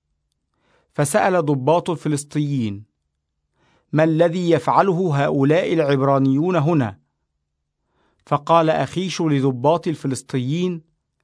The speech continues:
"هذا هو داود، كان أحد ضباط شاول،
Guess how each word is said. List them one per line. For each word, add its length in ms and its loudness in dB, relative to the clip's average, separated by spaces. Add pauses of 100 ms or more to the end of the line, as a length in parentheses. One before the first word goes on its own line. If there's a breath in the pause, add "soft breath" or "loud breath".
(360)
"هذا 460 2
هو 240 2
داود، 600 0 (920)
كان 240 2
أحد 400 -2
ضباط 520 0
شاول، 540 -2